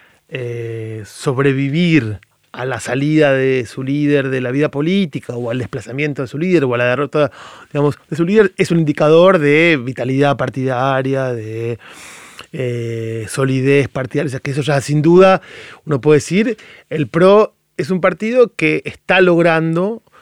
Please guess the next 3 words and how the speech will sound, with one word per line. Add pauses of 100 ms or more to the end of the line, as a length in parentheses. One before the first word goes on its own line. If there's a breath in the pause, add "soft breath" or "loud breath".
(100)
aparentemente, (440 soft breath)
sortear (280)
la,